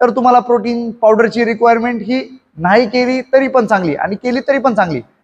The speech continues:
But तुम्ही जर नवीन आहात आणि एक, अ, पंधरा वीस रेपिटेशननी जर कमी वेटनी ट्रेन करत आहात बॉडीला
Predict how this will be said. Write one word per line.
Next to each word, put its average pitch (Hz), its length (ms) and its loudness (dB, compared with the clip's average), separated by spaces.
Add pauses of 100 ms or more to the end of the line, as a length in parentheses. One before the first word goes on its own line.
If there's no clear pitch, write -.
(340)
But 226 100 4 (360)
तुम्ही 220 220 0
जर 214 240 2 (540)
नवीन 202 320 2
आहात 165 220 2 (480)
आणि 170 220 -2
एक, - 220 -2
अ, 196 200 6
पंधरा 190 480 2
वीस 175 280 -4
रेपिटेशननी 190 680 -4
जर 170 140 0
कमी 196 280 -2
वेटनी 196 340 0
ट्रेन 196 220 -2
करत 175 220 2
आहात 156 120 4
बॉडीला 143 360 0